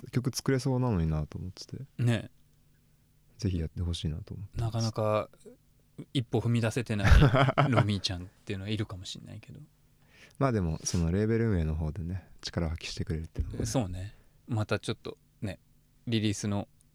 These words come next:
Speaker 2: あのー、頻度も増やしていきたいからね、これから。
Speaker 1: そうですね。
Speaker 2: マーズさんもお願いしますよ。
Speaker 1: 頑張ります。
Speaker 2: はい。
Speaker 1: やっぱ、あ、それで、あれなんですよ、僕、あの、今度、年明けに、
Speaker 2: うん。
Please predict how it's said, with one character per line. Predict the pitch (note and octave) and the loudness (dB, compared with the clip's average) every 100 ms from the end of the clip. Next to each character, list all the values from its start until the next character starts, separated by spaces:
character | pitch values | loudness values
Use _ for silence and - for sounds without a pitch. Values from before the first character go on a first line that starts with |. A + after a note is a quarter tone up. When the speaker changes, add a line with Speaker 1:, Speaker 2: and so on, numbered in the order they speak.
| _ | _
Speaker 2:
あ | - G2 | -12 -8
の | F#2 F#2 F2+ F2 G2+ | -6 -6 -8 -8 -6
ー、 | |
頻 | - G#2 | -2 -2
度 | F#2 | -4
も | F2+ | -6
増 | - | -4
や | G2 | -4
し | - | -4
て | - | -6
い | - | -8
き | - | -8
た | G2+ | -10
い | F#2 | -10
か | - | -14
ら | - | -16
ね、 | C3+ C3 - - | -14 -14 -18 -10
こ | - | -8
れ | F2+ | -8
か | - | -12
ら。 | A#2+ - _ _ _ - - - - - - | -20 -20 _ _ _ -20 -20 -20 -20 -20 -18
Speaker 1:
そ | - - - - | -14 -12 -12 -14
う | |
で | - | -16
す | - | -10
ね。 | - | -2
Speaker 2:
マ | A2+ | 0
ー | |
ズ | G#2 | 0
さ | - F#2+ | -4 -6
ん | |
も | F#2+ | -4
お | |
願 | G2+ G#2 | -2 -2
い | G2 | -4
し | G2+ | -6
ま | F#2+ | -8
す | - | -12
よ。 | - - - - - - - - | -18 -20 -20 -20 -20 -20 -20 -2
Speaker 1:
頑 | F#2+ | 2
張 | E2 | 4
り | |
ま | D#2+ F#2+ | 2 -2
す。 | - - | -6 -6
Speaker 2:
は | G2 | -8
い。 | - - - - _ _ _ _ _ _ _ _ - | -10 -20 -20 -20 _ _ _ _ _ _ _ _ -2
Speaker 1:
や | F#2+ | 0
っ | |
ぱ、 | - D#2 - - - _ _ _ _ | 0 -2 -4 -20 -20 _ _ _ _
あ、 | G2+ F#2 | 0 0
そ | A2+ | 2
れ | A#2+ | 2
で、 | C3 F#2+ D2+ | 2 2 0
あ | - | 0
れ | F#2+ | 0
な | G#2 | 2
ん | F2 | 0
で | |
す | - | -2
よ、 | D#2 | -6
僕、 | - | -6
あ | E2 | -8
の、 | F#2 | -8
今 | - G2 | -4 -2
度、 | E2+ - - _ _ _ - | -2 -6 -14 _ _ _ -2
年 | G#2 - | 0 2
明 | D3 | 2
け | C#3+ | 2
に、 | C#3 A2 E2 | 0 0 0
Speaker 2:
う | - | 0
ん。 | G2+ | -2